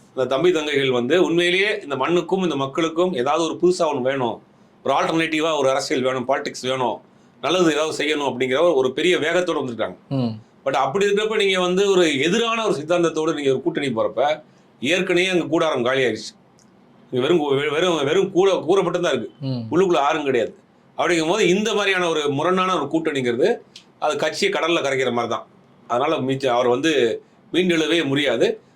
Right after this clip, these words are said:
Speaker 1: ஆனா என்னன்னா, தன் மீது உள்ள வழக்குகளை காப்பாத்துறதுன்னா சு-, விஜயலட்சுமி வழக்கு தான் மெயின்.
Speaker 2: ம்.
Speaker 1: அந்த உச்சநீதிமன்றம் க-, நெருக்கி பிடிச்சிருச்சு. இப்ப அதுல மா-, மாட்டினார்னா அவ்வளவுதான், கிட்டத்தட்ட ஒரு ஆறு, ஏழு வருஷம் சிறை தண்டனைங்கிற மாதிரி சொல்றாங்க.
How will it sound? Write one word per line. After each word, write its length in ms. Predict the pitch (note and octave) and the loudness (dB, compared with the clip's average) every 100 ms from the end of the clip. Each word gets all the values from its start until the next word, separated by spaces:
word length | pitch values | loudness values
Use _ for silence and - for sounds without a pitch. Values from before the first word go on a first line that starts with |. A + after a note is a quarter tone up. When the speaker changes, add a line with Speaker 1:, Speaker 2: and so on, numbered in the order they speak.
| - | -4
Speaker 1:
ஆனா 160 | G#3 | 0
என்னன்னா, 320 | F#3 G#3 A3+ | 2 2 0
தன் 160 | G3 F#3 | 0 2
மீது 180 | F#3+ G#3 | 2 2
உள்ள 140 | G3+ | 2
வழக்குகளை 400 | E3 F#3 F#3+ F#3 | 2 0 0 0
காப்பாத்துறதுன்னா 560 | D#3 C#3+ C#3 C3+ D#3+ B2+ | 0 -2 0 0 0 0
சு-, 480 | C3+ B2+ A#2+ A#2 C3 | 0 0 0 0 0
விஜயலட்சுமி 400 | D#3+ G3 F#3 E3 | 0 0 -2 -2
வழக்கு 220 | D3 D3 | -2 -2
தான் 160 | F3 | -2
மெயின். 340 | B2+ C#3+ C#3 - - | -2 -2 -4 -8 -6
Speaker 2:
ம். 220 | B2 A2 A2 | -6 -6 -10
Speaker 1:
அந்த 140 | - C3 | -4 -2
உச்சநீதிமன்றம் 580 | C#3 F#3+ E3+ D3 D3+ D3 | 0 2 2 0 -2 -2
க-, 260 | C#3 C3+ | -4 -2
நெருக்கி 380 | B2+ D#3+ F#3 F3+ | -2 -2 -2 -2
பிடிச்சிருச்சு. 420 | C3+ C#3 C3+ - | -4 -4 -6 -8
இப்ப 120 | - - _ _ _ _ - | -14 -18 _ _ _ _ -4
அதுல 180 | B2+ C3 | 0 0
மா-, 220 | C3+ B2+ | 0 0
மாட்டினார்னா 480 | D3 E3 E3 D3+ F3 | -2 -2 -2 0 2
அவ்வளவுதான், 300 | C#3+ C#3 C#3+ | 2 0 -2
கிட்டத்தட்ட 280 | A2+ A#2+ C#3+ | -4 -4 0
ஒரு 100 | C3 | 0
ஆறு, 160 | B2+ B2+ | 0 0
ஏழு 140 | A#2+ | 0
வருஷம் 440 | A#2 C3+ C3 A2 - _ _ | -2 -2 -2 -4 -8 _ _
சிறை 220 | - D3 | -6 -2
தண்டனைங்கிற 420 | C#3 C3 B2 A#2+ | -2 -2 -2 -2
மாதிரி 280 | A#2 C3+ C3 | -2 0 0
சொல்றாங்க. 420 | A#2+ A#2 A#2+ F#2+ | -2 -2 -4 -6